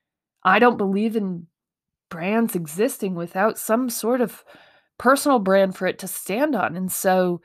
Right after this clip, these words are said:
we had to reconstruct. We had to figure out what this was going to be. And honestly,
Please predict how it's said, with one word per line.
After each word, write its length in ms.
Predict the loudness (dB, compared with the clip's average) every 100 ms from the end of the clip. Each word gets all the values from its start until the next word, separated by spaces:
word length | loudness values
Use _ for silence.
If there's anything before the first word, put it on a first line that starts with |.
| _ _ _
we 80 | -8
had 360 | -6 -4 -2 0
to 80 | 0
reconstruct. 1000 | -2 -4 -10 -12 -8 -6 -6 -8 -20 _ _ _ _ -10
We 80 |
had 300 | -4 0 0 0
to 60 |
figure 340 | -2 -2 -2 0
out 320 | 0 -2 -6 _ _ _ _ _ _ _ _ _ _ _ _
what 400 | -2 4 4 2 _ _ _ _ -6
this 200 | -4 -4
was 140 | -6
going 240 | -4 -4 -6
to 120 | -4
be. 260 | -4 -4 -6
And 180 | -10 -10
honestly, 640 | -8 -6 -6 -6 -6 -8